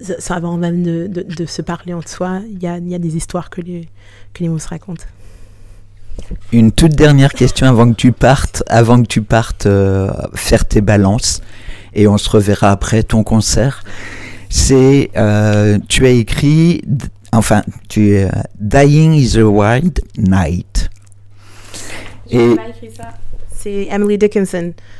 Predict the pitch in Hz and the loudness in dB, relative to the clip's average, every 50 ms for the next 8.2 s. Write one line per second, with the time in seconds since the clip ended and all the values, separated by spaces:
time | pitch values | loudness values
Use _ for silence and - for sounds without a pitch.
0 | - - 147 160 - 190 - - - 196 185 - 151 - 208 202 196 196 - - | -16 -12 -8 -6 -6 -6 -6 -2 -2 0 0 0 -2 -2 -2 0 -2 -4 -4 -4
1 | 185 190 190 190 190 185 180 196 185 180 - 185 180 180 - - 185 170 165 180 | -2 -2 0 0 -2 -2 -4 -4 -6 -6 -6 -6 -8 -8 -10 -12 -14 -14 -12 -12
2 | 185 185 185 190 185 180 175 180 180 175 170 180 170 - - 175 175 175 175 170 | -10 -10 -8 -8 -8 -8 -8 -8 -8 -8 -8 -8 -10 -10 -10 -10 -8 -6 -8 -8
3 | - - 170 170 175 175 175 175 165 - - - - - - - - - - 185 | -6 -8 -8 -6 -6 -6 -6 -8 -8 -10 -14 -18 -20 -20 -20 -20 -14 -6 -4 -2
4 | 170 165 170 170 170 165 170 165 - - - - 233 - - 175 165 160 165 160 | -2 -2 -2 -2 -2 -2 -2 0 0 -2 -2 -2 -8 -10 -10 -10 -8 -8 -8 -8
5 | - - - - - 160 160 175 - - - - - - - - - - - _ | -6 -4 -4 -4 -4 -6 -8 -12 -16 -20 -20 -20 -20 -20 -20 -20 -20 -20 -20 _
6 | _ - - - _ - _ - _ - - - - - - - - - - - | _ -20 -20 -20 _ -20 _ -20 _ -20 -20 -20 -20 -18 -14 -10 -10 -8 -8 -10
7 | - - - - - - - - - - - - - - - 110 110 107 104 104 | -10 -12 -14 -14 -14 -14 -14 -18 -20 -16 -10 -6 -2 2 4 4 6 6 4 4
8 | 104 104 - | 4 2 0